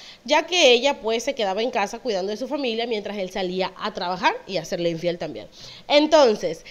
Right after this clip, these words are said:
no hay nada de malo que la señora Eva, pues, exija cincuenta por ciento. El problema es que el, el divorcio es a causa de infidelidad. Entonces, obviamente, el señor Gerardo Morán,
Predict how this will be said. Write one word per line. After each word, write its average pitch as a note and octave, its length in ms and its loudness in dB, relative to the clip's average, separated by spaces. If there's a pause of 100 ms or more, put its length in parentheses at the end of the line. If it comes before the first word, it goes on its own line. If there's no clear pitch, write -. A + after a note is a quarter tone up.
(340)
no D#4 580 0 (160)
hay C#4+ 320 2
nada C4+ 300 0
de C#4+ 100 4
malo B3+ 300 0
que C#4 80 -2
la B3 100 2
señora G#3+ 420 -2
Eva, A3 300 0
pues, - 360 -8 (260)
exija C#4 640 -2
cincuenta A#3 540 -4
por F#3+ 120 -6
ciento. A#3+ 480 0 (300)
El B3+ 180 2
problema C4 840 4
es C4 160 0
que F4 120 -2 (140)
el, A#3+ 260 0
el B3+ 120 2
divorcio D4 380 -2
es D#4+ 200 -2
a A#3 120 -4
causa C#4 260 -2
de E4 80 0
infidelidad. G3 560 0 (800)
Entonces, C4+ 540 2
obviamente, A3 440 -2
el C4+ 60 -6
señor G#3+ 160 -2
Gerardo G#3+ 260 -2
Morán, G#3+ 300 -2